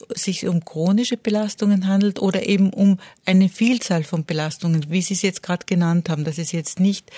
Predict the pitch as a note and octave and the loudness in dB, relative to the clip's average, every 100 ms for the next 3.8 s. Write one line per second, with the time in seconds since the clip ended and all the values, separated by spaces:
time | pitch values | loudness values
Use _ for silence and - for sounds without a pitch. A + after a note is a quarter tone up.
0 | - - - E3 - E3 - E3 E3 G3+ | -18 -18 -12 -8 -6 -6 -4 -2 2 2
1 | G#3 G3 F#3 F#3 F3+ F3+ F3+ F3 E3 F3+ | 2 0 2 2 2 0 -2 -2 -2 -4
2 | - - F3 - E3 F3 D#3+ - E3+ E3+ | -4 -8 -8 -6 -4 -2 -2 -4 -4 -4
3 | - F#3 F3+ - F#3 F3 F3+ F#3+ | -6 -4 -4 -2 0 2 4 2